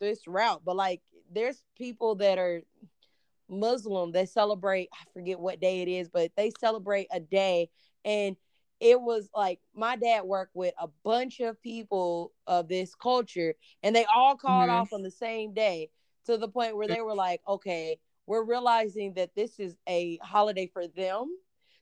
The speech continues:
Speaker 1: So
Speaker 2: Right.
Speaker 1: even though we don't celebrate it, like, they just wrote it into the job because most of them got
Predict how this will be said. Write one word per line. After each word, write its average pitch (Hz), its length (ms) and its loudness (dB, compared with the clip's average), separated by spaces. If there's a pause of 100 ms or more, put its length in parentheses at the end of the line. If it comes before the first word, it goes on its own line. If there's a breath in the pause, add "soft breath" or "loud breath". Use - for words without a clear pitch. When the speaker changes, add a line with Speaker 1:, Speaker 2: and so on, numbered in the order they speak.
Speaker 1:
So 175 160 8
Speaker 2:
Right. 170 260 12
Speaker 1:
even 339 140 -4
though 302 160 4
we 359 180 2
don't 339 260 2
celebrate 214 560 0
it, 202 120 -8
like, 190 220 -2
they 240 160 0
just 240 180 -10
wrote 220 240 0
it 202 80 -2
into 196 380 -4
the 180 100 -6
job 202 380 4
because 185 280 -4
most 202 320 -4
of 220 120 -12
them 202 320 -4 (380)
got 190 260 -2